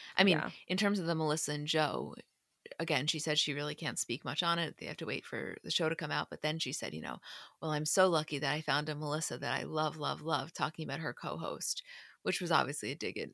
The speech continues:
Speaker 1: at Melissa Gorga. It's, <laughs> it's very funny that Melissa and Teresa are now having dueling podcasts where they get to tell their sides of the stories, like, as if we didn't have enough of their on-screen tension.
Speaker 2: Right.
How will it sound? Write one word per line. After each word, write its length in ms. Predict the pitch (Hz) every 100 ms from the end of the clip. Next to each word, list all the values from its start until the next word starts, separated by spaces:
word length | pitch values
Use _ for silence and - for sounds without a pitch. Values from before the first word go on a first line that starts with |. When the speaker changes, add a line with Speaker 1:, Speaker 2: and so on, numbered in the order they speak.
| -
Speaker 1:
at 140 | 76 69
Melissa 340 | 98 - -
Gorga. 420 | 87 80 101 -
It's, 160 | - 202
<laughs> 600 | 240 - - - - -
it's 140 | 208
very 340 | 185 190 233 254
funny 320 | - 151 175
that 240 | 165 156
Melissa 380 | 156 151 160 -
and 100 | 151
Teresa 400 | - 143 160 160
are 180 | 151 147
now 260 | 151 143 151
having 500 | 160 - 151 - - -
dueling 400 | - 147 147 147
podcasts 680 | 160 170 - - 175 175 202
where 80 | 151
they 100 | 151
get 160 | 143 156
to 80 | -
tell 160 | 165
their 120 | 131
sides 300 | 165 - -
of 80 | -
the 60 | -
stories, 420 | - 98 - 170
like, 140 | 151 - - -
as 160 | 175
if 160 | 175 -
we 80 | 175
didn't 300 | 156 147 160
have 160 | 139
enough 300 | 139 127 143
of 160 | - 185
their 360 | - - 85 -
on-screen 640 | - 123 170 - - - - -
tension. 400 | - - - - _ _ _ _ -
Speaker 2:
Right. 360 | 196 160 -